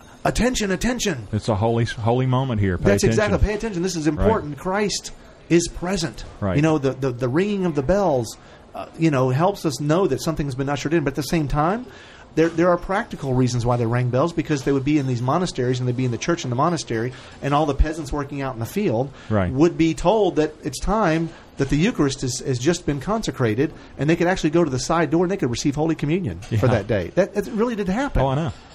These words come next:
Speaker 1: And so they would hear those church bells. Those church bells let them know
Speaker 2: Yeah.
Speaker 1: that this was taking place at this time.
Speaker 2: Yeah.
Speaker 1: And so this is a tradition that comes out of need, out of necessity, but also harkens to that symbol-,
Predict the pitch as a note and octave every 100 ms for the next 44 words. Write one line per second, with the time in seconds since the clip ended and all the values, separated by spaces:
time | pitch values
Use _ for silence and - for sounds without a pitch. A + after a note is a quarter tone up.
0 | - D#3 G3+ F#3 E3 G#3+ D#3+ - F#3+ G#3
1 | G#3+ E3 D#3+ G3+ G3 - D3+ C#3+ F#3 C#3+
2 | G#3 F#3+ B2+ G2+ B2+ E3+ - - B2 F#2
3 | - - C#3 D#3+ D3+ C3+ A#2 D3+ C3 B2+
4 | F#3+ G#3+ - A#2 A2+ F3+ F#3+ F#2+ F2+ -
5 | G#2 A#2 E3 F#3+ F#3 D3+ C#3 D#3 G#3+ B3+
6 | D#3 C#3 E3 C#3+ C#3 B2+ A2 A#2+ B2+ A2+
7 | C3+ B2 A2 G#2+ - D#3+ - G#2+ A2+ -
8 | - C3 C3 G#3 G3 D#3 D3+ E3 D3 C3
9 | B2+ A#2 - B2+ G#2 B2+ D3